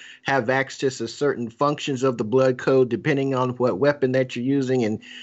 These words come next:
and, and it just, the more you, bi-, it, it, the more from that blood code hub you go out from,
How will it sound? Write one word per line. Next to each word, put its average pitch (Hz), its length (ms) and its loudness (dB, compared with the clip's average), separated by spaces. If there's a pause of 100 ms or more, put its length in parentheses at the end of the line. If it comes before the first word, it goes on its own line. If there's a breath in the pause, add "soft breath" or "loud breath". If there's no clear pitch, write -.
(220 loud breath)
and, 135 220 2
and 135 160 4
it 131 100 4
just, 143 400 0
the 127 100 4
more 135 360 4
you, 139 200 2
bi-, 110 280 4
it, 131 220 0
it, 120 320 -2
the 123 80 0
more 139 440 4 (360)
from 131 220 2
that 110 300 -2
blood 131 360 2
code 135 460 2
hub 143 560 0 (160)
you 127 140 -2
go 123 320 4
out 135 360 2
from, 175 480 -2